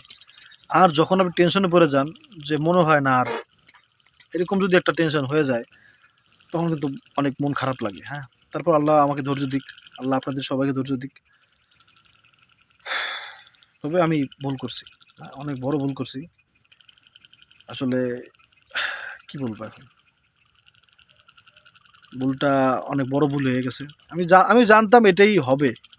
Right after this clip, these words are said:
হ্যাঁ? কিন্তু তারপরেও হয়তো OnePlus-টা ঠিক হইলে হয়তো এরকম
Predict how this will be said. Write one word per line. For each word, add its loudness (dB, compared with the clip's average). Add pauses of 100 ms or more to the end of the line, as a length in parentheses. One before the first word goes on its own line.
হ্যাঁ? -10
কিন্তু -12
তারপরেও 4 (2000)
হয়তো 2
OnePlus-টা 4
ঠিক -2
হইলে 4
হয়তো -2
এরকম -2